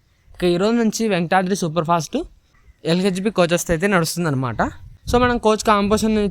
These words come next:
చూస్తే మనకి ఓల్డ్ ఐసీఎఫ్ కోచ్లు వచ్చేసి మనకి అప్పుడు రెండు ఎస్ఎల్ఆర్ కోచ్లు, రెండు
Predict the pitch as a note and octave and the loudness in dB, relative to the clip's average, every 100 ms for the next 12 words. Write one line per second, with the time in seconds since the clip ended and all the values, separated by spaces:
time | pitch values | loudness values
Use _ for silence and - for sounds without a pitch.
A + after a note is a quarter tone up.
0 | G#3 G3+ - G#3+ F#3+ F3+ G3+ F#3+ F#3 - | 0 0 2 2 2 0 2 2 0 -6
1 | - - - D3+ G3+ A3 G#3 A#3 A3 G#3+ | -8 -10 0 4 4 4 2 0 -2 -2
2 | G3 G3 F3 F#3+ A3 G#3+ F#3+ F#3 F3 D#3+ | -2 -2 0 0 0 0 0 0 0 0
3 | D#3 D#3+ D3+ C#3+ - - - _ D3 D3+ | -2 0 0 -2 -6 -14 -20 _ -2 2
4 | D3 G3 G3 G#3 G#3 G#3 G#3+ G#3+ F3+ D#3+ | 2 2 2 2 2 0 0 2 2 2